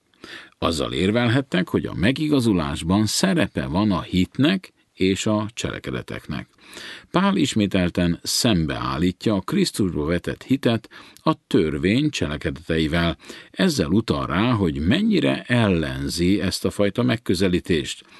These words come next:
A hit, csakis a hit a megigazulás alapja. A hit Pál számára nem csupán egy elvont fogalom, mert elválaszthatatlanul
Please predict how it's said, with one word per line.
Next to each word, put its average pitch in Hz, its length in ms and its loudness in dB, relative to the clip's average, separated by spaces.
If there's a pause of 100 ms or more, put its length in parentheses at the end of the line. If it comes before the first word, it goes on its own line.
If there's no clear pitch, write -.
(220)
A - 140 -4
hit, 185 440 -2
csakis 131 400 -2
a 139 80 2
hit 190 380 0
a 85 100 -2
megigazulás 71 840 -4
alapja. 60 520 -8 (1080)
A - 120 -4
hit 95 300 0 (100)
Pál 139 240 0
számára 76 760 0
nem 156 220 2
csupán 110 440 0
egy 92 180 2
elvont 80 380 0
fogalom, 82 500 2
mert 104 480 0
elválaszthatatlanul 101 1300 0